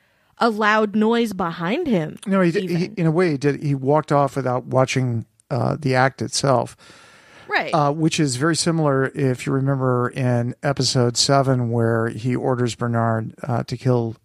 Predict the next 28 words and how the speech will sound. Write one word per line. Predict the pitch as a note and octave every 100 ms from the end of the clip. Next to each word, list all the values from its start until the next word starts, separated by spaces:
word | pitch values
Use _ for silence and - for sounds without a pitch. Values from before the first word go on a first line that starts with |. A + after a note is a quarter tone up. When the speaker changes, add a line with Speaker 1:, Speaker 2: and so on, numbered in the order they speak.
| _ _ _ _
Speaker 2:
Teresa. | - B2+ C3 D#3+ - A#2 A#2+ A2 _ _ _ _ _ _
He | - D#3 D#3
turns | D3+ - E3 E3+ C#3+
around | C#3+ D3 C#3+ C#3 C3+ B2+ - -
and | C3+ B2 A#2 A#2
leans | B2 C3+ A#2
against | B2 A#2 A2 - - - _ _
the, | - B2+ - A#2
the | B2
glass. | B2 B2+ C3 - - -
Speaker 1:
Yeah. | - - -
Speaker 2:
So | -
he's | D3+ A#3 A3+
not, | A3 -
never | E3+ F#3 E3+
gonna | D#3+
get | C#3 C3
his | B2
hands | - D3+ D3 A#2
dirty | C3+ C3 B2+ B2 A#2+ - _ _ _ -
or | C#3+
really | C#3 D#3+ D#3 C#3+
Speaker 1:
Right. | C3
Speaker 2:
observe | A2+ C3+ C#3 A#2
that | A#2 A2+
kind | A#2 A#2
of | G2+
thing. | A#2+ A#2